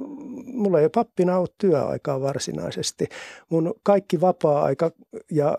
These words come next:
ja työaika on, on Jumalassa olemista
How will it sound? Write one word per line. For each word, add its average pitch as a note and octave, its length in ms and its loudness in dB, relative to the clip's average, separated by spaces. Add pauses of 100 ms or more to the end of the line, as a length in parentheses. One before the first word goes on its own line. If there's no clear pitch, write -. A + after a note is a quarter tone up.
ja C#3+ 280 -2 (200)
työaika D#3+ 640 2
on, D3 200 -2 (420)
on D3+ 220 -2 (220)
Jumalassa D#3 720 2
olemista C3+ 840 -2